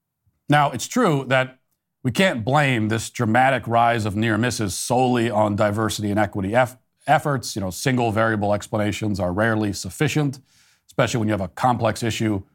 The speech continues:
like this. For one thing, when Ronald Reagan fired more than ten thousand air traffic controllers who went on strike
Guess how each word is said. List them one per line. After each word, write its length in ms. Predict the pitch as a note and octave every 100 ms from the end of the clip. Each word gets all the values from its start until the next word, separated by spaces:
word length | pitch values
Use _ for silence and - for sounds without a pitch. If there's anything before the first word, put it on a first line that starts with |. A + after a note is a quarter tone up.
| _ _ -
like 220 | G#2 F#2+
this. 240 | A2 D#3+
For 140 | - A#2+
one 240 | D3 F3+
thing, 340 | B2 A2+ D#3 -
when 180 | B2 A#2
Ronald 340 | A2+ C3 B2+
Reagan 520 | A#2+ C3+ B2 A2+ A2+ A2+
fired 480 | - B2+ C3+ B2
more 140 | A2 A#2
than 120 | G#2+
ten 220 | G2+ B2+
thousand 360 | A2+ A#2+ A2+ A2
air 120 | A2+
traffic 300 | A2 A#2 G2+
controllers 560 | F#2+ - F3+ C3 A#2+ -
who 80 |
went 160 | G#2+ A#2
on 100 | G2
strike 500 | - - D3+ C3+ -